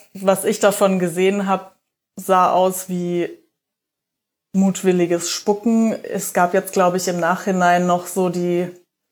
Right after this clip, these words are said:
den Versuch, irgendwie das eher anders zu interpretieren, dass das irgendwie durch die Sprache dann so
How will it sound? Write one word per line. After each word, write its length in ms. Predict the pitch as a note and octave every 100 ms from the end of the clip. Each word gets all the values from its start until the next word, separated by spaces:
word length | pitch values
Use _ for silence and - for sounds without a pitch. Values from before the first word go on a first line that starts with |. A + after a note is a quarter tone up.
| _ _ _ _ _ _ _ -
den 140 | F3
Versuch, 460 | F#3 F3 G3 G3 -
irgendwie 360 | F3+ F#3 F3+
das 340 | F3+ F3+ - -
eher 360 | F#3 F3+ F3
anders 340 | F#3 G3 G3 -
zu 80 |
interpretieren, 840 | G3 F#3+ F#3+ F#3+ F#3+ - G#3 G3 F#3
dass 200 | F3+ F3+
das 340 | F3+ - -
irgendwie 400 | - F3+ F#3 F3+
durch 200 | F3+ F3+
die 120 | F#3+
Sprache 680 | F#3 - - F3 F#3 F#3+ G3
dann 260 | F3+ F3+ F3+
so 400 | F#3 F#3 F#3